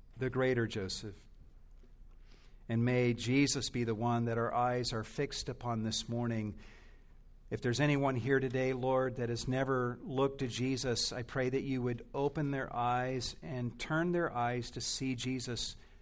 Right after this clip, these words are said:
like they've never seen him before and believe in him and call upon him as their Lord and Savior. And help all of us who are your people to fix our eyes upon Jesus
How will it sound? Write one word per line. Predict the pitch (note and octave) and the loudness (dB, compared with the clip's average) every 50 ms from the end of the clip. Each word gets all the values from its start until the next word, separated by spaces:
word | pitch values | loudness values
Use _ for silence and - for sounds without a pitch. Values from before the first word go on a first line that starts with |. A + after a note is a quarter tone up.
| - - - | -20 -10 -4
like | - B2 A#2 | -4 -2 0
they've | - C3 A#2 G#2 A2+ | 2 0 0 2 2
never | B2 B2+ C3+ C#3+ D#3+ D3+ | 0 0 2 0 0 0
seen | - - - D3+ D3 C#3 | 0 0 0 0 0 0
him | C#3 C#3 | 0 0
before | C3+ C3 B2+ - - B2 A#2 A2+ A2+ A2 G#2+ G#2 G#2+ - - - - - | -2 -4 -4 -4 -4 -2 0 0 0 0 -2 -4 -8 -12 -16 -20 -14 -4
and | - A#2 A#2 A2 | -2 0 2 2
believe | A#2 A2 A#2 C3 C3+ D3 C3+ | 2 2 2 4 2 2 2
in | C#3 C3 | 0 0
him | A#2 A2+ A#2+ A2+ A2+ | 0 0 0 0 0
and | A2+ A2+ | 0 -2
call | - - B2 A#2+ A#2+ B2 | -2 0 0 0 2 0
upon | A#2+ A#2+ B2+ A#2+ A#2+ | -2 -4 -4 -4 -2
him | A2 G#2+ A#2 A#2+ A#2 | -2 -2 0 -2 -2
as | A2+ A2 - | -2 -4 -4
their | - A#2 A2 | -4 -4 -4
Lord | A2+ A2+ A2+ A#2 A2+ | -2 -2 -2 -2 -2
and | A2 G#2+ G2+ | -2 -4 -4
Savior. | - - B2 A2 A2 G#2 G#2+ G#2+ G#2 G2+ F2+ - - - - - - - - - - - - - - - - - - - - - - - - - - - - - - | -6 -6 -6 -6 -6 -4 -4 -6 -6 -6 -8 -12 -16 -20 -20 -20 -20 -20 -20 -20 -20 -20 -20 -20 -20 -20 -20 -20 -20 -20 -20 -20 -20 -20 -20 -20 -20 -20 -18 -12 -8
And | D3 A2+ | -4 -2
help | G2 C3 C#3 - - | 0 -2 -2 -2 -2
all | - C#3+ C#3+ D#3 D#3+ D#3+ | 0 4 6 6 8 6
of | D3 B2+ | 6 4
us | B2+ A#2 - - | 2 0 0 -4
who | - - C3+ | -4 -2 -2
are | A2 A2 | -2 0
your | A2+ A2+ A#2 | -2 -4 -4
people | A2+ - - - D3 D3 D3 C#3+ A#2 A2+ G#2 F#2+ - - - - - - - - - - - - - - - - - - - - - - - - - - - - - - - - - - - - - - - - - - - - - - - - - - - - - - - - - - - - - | -6 -8 -6 -4 -4 -4 -4 -4 -6 -6 -6 -10 -16 -20 -20 -20 -20 -20 -20 -20 -20 -20 -20 -20 -20 -20 -20 -20 -20 -20 -20 -20 -20 -20 -20 -20 -20 -20 -20 -20 -20 -20 -20 -20 -20 -20 -20 -20 -20 -20 -20 -20 -20 -20 -20 -20 -20 -20 -20 -20 -20 -20 -20 -20 -20 -20 -20 -18 -18 -18 -18 -16 -8
to | - C3 A2+ | -6 -6 -6
fix | - - D3+ C3+ C3 - - C#3 | -2 0 0 0 0 -2 -2 0
our | B2 A#2+ F2 | 0 0 0
eyes | F2+ A#2+ A#2+ A#2 A#2 A#2 A2 G#2 - - - - - | 0 0 2 2 0 0 -2 -2 -4 -6 -8 -10 -12
upon | C3+ A#2 - B2+ A#2 A2+ A2 | -12 -8 -6 -4 -4 -2 -4
Jesus | G#2+ A2 A2 G#2+ G#2 - G#2+ G#2+ - - - - - - - - | -4 -4 -4 -4 -6 -8 -12 -12 -12 -10 -10 -10 -12 -12 -14 -16